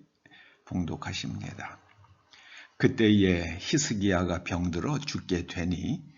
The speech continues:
아모스의 아들 선지자 이사야가 나아가 그에게 이르되, 여호와께서 이같이 말씀하시기를, 너는 네 집에 유언하라. 네가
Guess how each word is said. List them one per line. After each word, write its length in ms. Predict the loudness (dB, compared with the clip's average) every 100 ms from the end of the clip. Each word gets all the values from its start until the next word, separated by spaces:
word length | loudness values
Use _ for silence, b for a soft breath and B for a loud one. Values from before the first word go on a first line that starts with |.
| B B B
아모스의 840 | -2 0 0 0 0 0 0 -2
아들 580 | -4 -4 -2 -2 -4 -10 _ _
선지자 640 | -10 -2 0 2 0 0 -2
이사야가 840 | -2 -2 -2 -2 -2 -2 -4 -4 -6
나아가 640 | -6 -4 -4 -6 -6 -8 -4
그에게 420 | 2 2 4 2
이르되, 680 | 2 0 -4 -6 -6 -8 -12 -18 B B B B B B B B _
여호와께서 640 | 4 6 8 6 4 -2 0
이같이 400 | 0 0 -2 -2
말씀하시기를, 1160 | 0 0 0 -2 -4 -4 -4 -4 0 0 -2 -4
너는 500 | -2 -2 -2 -4 -4
네 280 | -2 -2 -2
집에 520 | -4 -2 -2 -2 -4
유언하라. 960 | -6 -2 -2 -2 -6 -8 -8 -8 -12 -12 -6
네가 640 | -4 -4 -4 -4 -6 -10